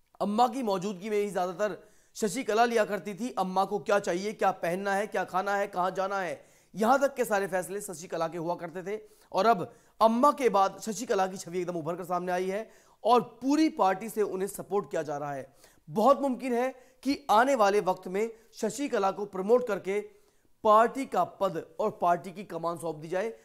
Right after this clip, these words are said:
और वही कमान जिस पे जयललिता मौजूद थी। हालांकि जयललिता पार्टी अध्यक्ष के साथ-साथ तमिलनाडु की सीएम भी थी, लेकिन सीएम के तौर पर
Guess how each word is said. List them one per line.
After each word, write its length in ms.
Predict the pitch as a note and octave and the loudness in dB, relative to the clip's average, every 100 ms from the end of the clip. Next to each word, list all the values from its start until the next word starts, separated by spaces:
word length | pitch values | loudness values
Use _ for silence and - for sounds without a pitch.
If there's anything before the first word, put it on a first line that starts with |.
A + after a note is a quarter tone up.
| _ | _
और 220 | G#3 D#3+ A#2 | -2 -2 -2
वही 200 | G3+ D4 | 2 2
कमान 400 | B3 G3+ G#3+ A3+ - _ E3+ | 2 2 2 -2 -12 _ -12
जिस 180 | G#3 | -12
पे 220 | - G#3 D#3+ | 0 0 0
जयललिता 600 | B2+ F3 E3 D#3 D#3 D3+ | -2 -2 -2 -6 -6 -8
मौजूद 340 | D3 C3+ C3+ | -8 -10 -12
थी। 60 | D3 | -8
हालांकि 600 | E3+ A#3 A3+ C4 - _ _ _ | -2 -2 -2 -4 -6 _ _ _
जयललिता 640 | C3 G#3 B3+ A3 G3 G#3 G#3+ A3+ - _ - | -2 2 2 0 -4 0 0 -2 -12 _ 2
पार्टी 340 | G#3 A#3 C4+ | 4 4 0
अध्यक्ष 320 | A3+ E3+ F3+ | -2 -2 -6
के 160 | - F#3 | -6 -6
साथ-साथ 500 | - F3 F3+ G#3 A3+ - _ _ _ _ _ _ _ _ _ _ _ _ _ _ _ _ _ - D#3 | 0 0 0 0 0 -2 _ _ _ _ _ _ _ _ _ _ _ _ _ _ _ _ _ -12 -4
तमिलनाडु 440 | G#3 B3 A3+ G#3 | -2 2 2 0
की 100 | G#3 | -2
सीएम 320 | G3 G3+ G#3+ | -6 -2 -2
भी 100 | A3 | -2
थी, 120 | G#3 C4 | -6 -4
लेकिन 320 | G#3+ A3 F#3+ | -4 -4 -8
सीएम 420 | - G3+ B3+ D4 | -10 -4 -2 -2
के 80 | C4 | -2
तौर 180 | G3 G3 | 0 0
पर 200 | G3+ | 0